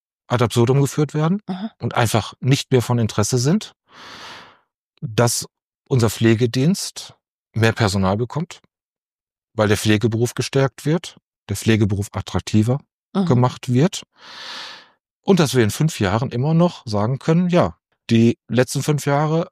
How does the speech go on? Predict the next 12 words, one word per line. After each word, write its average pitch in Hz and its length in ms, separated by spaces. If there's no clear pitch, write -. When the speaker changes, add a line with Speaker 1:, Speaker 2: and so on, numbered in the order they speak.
Speaker 1:
seit 117 680
dem 120 120
Podcast - 680
bei 110 100
Frau - 160
Scheuer 131 380
Speaker 2:
<laughs> - 720
Speaker 1:
haben 143 160
wir 143 80
uns 139 180
auch - 300
tatsächlich 117 420